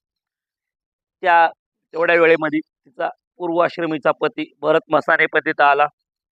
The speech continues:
आणि माधुरीची आई पण आली आणि त्यांनी तो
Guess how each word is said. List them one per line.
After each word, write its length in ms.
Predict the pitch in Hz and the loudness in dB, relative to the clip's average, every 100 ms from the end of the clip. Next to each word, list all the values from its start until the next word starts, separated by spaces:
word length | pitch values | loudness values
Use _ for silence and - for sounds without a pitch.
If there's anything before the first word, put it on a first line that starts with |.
| _ _ _ | _ _ _
आणि 240 | - 143 147 _ _ _ _ _ _ _ 147 | -14 -12 -12 _ _ _ _ _ _ _ -2
माधुरीची 520 | 147 147 160 151 147 165 | -2 0 -2 -4 -10 -10
आई 160 | 151 170 - | -6 -6 -4
पण 140 | 170 | -2
आली 220 | 151 143 160 _ _ _ _ _ _ _ _ _ _ _ _ _ _ _ _ | -2 -4 -12 _ _ _ _ _ _ _ _ _ _ _ _ _ _ _ _
आणि 320 | 135 139 143 135 _ _ _ _ - | -12 -10 -10 -12 _ _ _ _ -18
त्यांनी 300 | 156 156 156 | -14 -12 -12
तो 560 | - _ _ 147 151 | -16 _ _ -14 -12